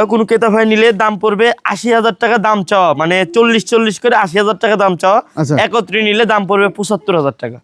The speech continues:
Speaker 2: আচ্ছা, মানে সিঙ্গেল, সিঙ্গেল নিলে চল্লিশ হাজার টাকা পিস পড়বে।
Speaker 1: জি, জি, চল্লিশ হাজার টাকা পিস পড়বে।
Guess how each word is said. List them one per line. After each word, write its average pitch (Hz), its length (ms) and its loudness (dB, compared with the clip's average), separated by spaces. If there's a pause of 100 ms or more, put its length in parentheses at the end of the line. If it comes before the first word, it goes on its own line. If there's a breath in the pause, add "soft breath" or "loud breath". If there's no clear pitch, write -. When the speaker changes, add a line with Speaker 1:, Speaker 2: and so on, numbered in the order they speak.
(100)
Speaker 2:
আচ্ছা, 143 280 0
মানে 147 160 4
সিঙ্গেল, 208 280 4
সিঙ্গেল 233 180 4
নিলে 247 120 4
চল্লিশ 208 220 2
হাজার 185 160 2
টাকা 180 140 0
পিস 156 200 0
পড়বে। 170 140 -2
Speaker 1:
জি, 185 120 2
জি, 160 120 0
চল্লিশ 175 300 0
হাজার 151 180 0
টাকা 147 200 0
পিস 135 260 -8
পড়বে। 107 220 -10